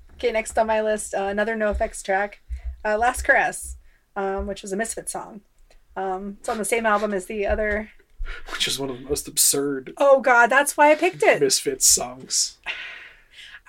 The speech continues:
Speaker 1: I picked it because, I mean, it's an absurd Misfits song, and <sighs> the way Mike sings it, <laughs> "I got something to say.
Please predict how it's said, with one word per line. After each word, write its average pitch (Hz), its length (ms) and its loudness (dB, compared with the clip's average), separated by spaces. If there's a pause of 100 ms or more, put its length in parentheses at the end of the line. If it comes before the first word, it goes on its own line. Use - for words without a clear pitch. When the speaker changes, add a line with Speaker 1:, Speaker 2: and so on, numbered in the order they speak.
(200)
Speaker 1:
I 277 100 4
picked 302 260 0
it 220 80 6
because, 233 320 2
I 220 60 8
mean, 220 180 0
it's 214 140 -2
an 226 60 -2
absurd 320 380 6
Misfits 269 400 0
song, 190 340 -2 (680)
and 220 540 2 (400)
<sighs> - 600 -16
the 220 200 -4
way 214 220 4
Mike 220 280 0
sings 214 340 -4
it, 262 340 2 (220)
<laughs> - 200 -20
"I - 60 -2 (920)
got 403 380 -2
something 403 340 -2
to 415 80 -2
say. 285 720 -2